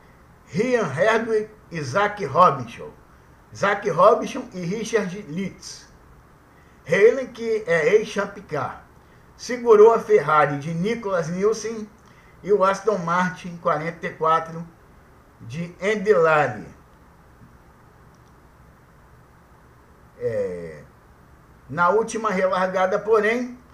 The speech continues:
Nielsen tomou uma punição por ultrapassar em bandeira amarela. Scott Andrews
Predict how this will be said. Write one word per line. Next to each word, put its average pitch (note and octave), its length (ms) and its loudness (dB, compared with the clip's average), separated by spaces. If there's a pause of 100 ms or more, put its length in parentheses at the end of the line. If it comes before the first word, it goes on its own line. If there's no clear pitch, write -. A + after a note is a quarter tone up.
(140)
Nielsen A3+ 420 -2
tomou F#3+ 320 2
uma F3+ 160 -4
punição G#3+ 560 -4
por G3+ 160 0
ultrapassar F3+ 640 -4
em E3+ 40 -6
bandeira E3 360 -2
amarela. F#3+ 640 0 (720)
Scott G#3+ 580 -2
Andrews F3+ 680 -6